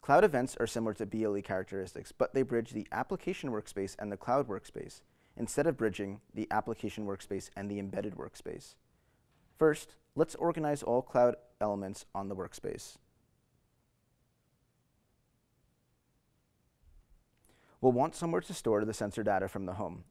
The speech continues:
Luckily, DigiKey I O T Studio provides ten point four nine megabytes of data storage per device for up to five devices. We'll use the cloud storage element to store the data sent from DigiKey I O T Studio to our home.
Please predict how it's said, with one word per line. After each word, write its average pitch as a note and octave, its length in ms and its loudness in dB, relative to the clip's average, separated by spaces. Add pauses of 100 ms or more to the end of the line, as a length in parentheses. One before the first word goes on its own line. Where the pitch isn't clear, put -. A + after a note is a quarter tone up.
(100)
Luckily, B2+ 320 2
DigiKey C#3+ 540 -2
I B2+ 140 2
O B2+ 40 2
T C#3+ 200 -4
Studio G#2+ 340 0
provides G#2 400 -4
ten B2 220 -8
point C3+ 240 -6
four B2 180 2
nine A#2+ 240 0
megabytes G2 560 -4 (320)
of G2+ 140 -4
data G#2 240 2
storage G#2 400 -2
per G2 120 0
device F#2+ 460 -4 (140)
for D3 100 2
up E3 120 4
to B2+ 80 -4
five D3 280 0
devices. C3 560 2 (640)
We'll C3 140 8
use E3+ 140 6
the F3+ 60 6
cloud D3+ 300 4
storage B2 380 6
element G#2 340 2 (140)
to A2 80 -6
store A#2 240 4
the A2 100 -2
data G#2 300 2
sent - 260 -6
from G#2 160 -4
DigiKey C3 420 -4
I A2 120 4
O A2+ 40 2
T A2+ 140 -6
Studio F#2+ 480 -4
to B2+ 220 -2
our G2 100 2
home. G2 280 -6